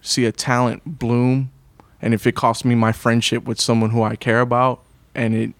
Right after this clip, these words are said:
it drove them to be a talent, it was worth it." And, um,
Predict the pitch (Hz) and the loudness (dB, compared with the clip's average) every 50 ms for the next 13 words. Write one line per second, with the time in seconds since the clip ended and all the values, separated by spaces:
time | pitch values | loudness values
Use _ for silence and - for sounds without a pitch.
0 | _ _ 127 123 113 110 - 120 117 120 120 113 117 120 117 113 110 - - - | _ _ -6 -6 -4 -2 0 2 4 4 4 4 2 2 2 2 0 -2 -4 -4
1 | 117 110 107 - _ _ - 120 117 110 - - 113 110 113 127 131 127 - - | -4 -4 -4 -10 _ _ 0 2 2 2 2 0 0 2 4 4 2 2 -2 -6
2 | _ _ - 123 120 110 107 117 110 113 110 - - 113 - - - - - - | _ _ 0 0 0 0 0 0 0 0 0 0 -4 -10 -10 -12 -16 -20 -20 -20
3 | - - - - - - - _ - 113 113 110 110 107 104 104 101 101 98 131 | -20 -20 -20 -20 -20 -20 -20 _ 0 2 4 4 4 4 2 2 0 0 -2 -4